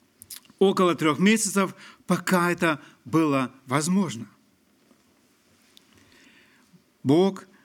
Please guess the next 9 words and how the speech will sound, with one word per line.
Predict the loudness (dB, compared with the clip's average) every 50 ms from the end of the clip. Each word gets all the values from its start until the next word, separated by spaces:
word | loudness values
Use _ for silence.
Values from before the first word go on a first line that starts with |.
| _ _ -4
дал | 0 2 2 2 2 0 -4 -8 -12 -20 _ _ -12 -10
женщинам | -8 -2 0 0 0 0 0 -2 -2 -2 -2 0 -2 -2 -4 -8 -16 _ _ _ _
особый | 0 2 2 2 2 2 2 2 2 0 0 0 0 -2
дар | 2 4 4 4 4 2 0 -2 -4 -8 -12 -20 -20 -20 -20 -20 -20 -20 -10
стать | -8 -8 0 2 2 4 4 0 -4 -10 -18 _ _ _ _ _ _ _ _ _ -2
матерью | 0 2 2 2 2 0 -2 -4 0 0 0 0 0 -2 -4 -10 _ _ _ _ _ _ _ _ _ _ _
во | -2 0 0
благо | 2 2 2 2 2 2 2 0 0 0 0
обществу. | 0 0 0 0 -4 -6 -6 -8 -8 -10 -12 -18 -20